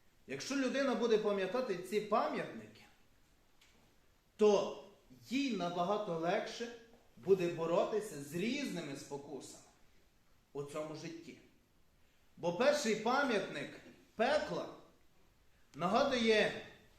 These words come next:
падіння ангелів, які загордилися, згрішили, а рівно і захотіли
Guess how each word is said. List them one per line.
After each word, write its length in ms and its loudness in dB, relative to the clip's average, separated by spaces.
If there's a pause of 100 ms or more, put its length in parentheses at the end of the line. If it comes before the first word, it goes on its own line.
(180)
падіння 920 4 (280)
ангелів, 680 2 (1040)
які 320 0
загордилися, 1080 4 (1500)
згрішили, 1080 0 (1300)
а 160 4
рівно 720 2 (540)
і 120 2
захотіли 960 4